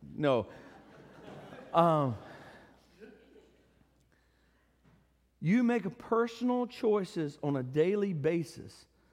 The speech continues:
that are tied to what you think is your conscience, but it's condemnation coming from the enemy. Now, now listen to that for just a second, right?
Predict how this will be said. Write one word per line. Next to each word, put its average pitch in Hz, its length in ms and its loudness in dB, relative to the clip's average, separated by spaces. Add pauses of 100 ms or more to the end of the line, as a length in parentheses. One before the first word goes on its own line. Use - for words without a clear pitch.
(540)
that 165 220 4
are 139 80 2
tied 143 640 0 (420)
to 156 80 0
what 156 220 2
you 196 240 2
think 185 380 0
is 151 140 -2
your 156 120 0
conscience, 175 720 -4 (640)
but 160 140 4
it's 151 120 0
condemnation 180 880 0
coming 160 300 0
from 151 200 -2
the 135 160 0
enemy. 95 340 -2 (1120)
Now, 180 180 2
now 190 120 0
listen 220 440 2
to 196 80 0
that 170 200 0
for 160 80 -2
just 139 240 -4
a 165 60 -6
second, - 380 -4
right? 127 240 -4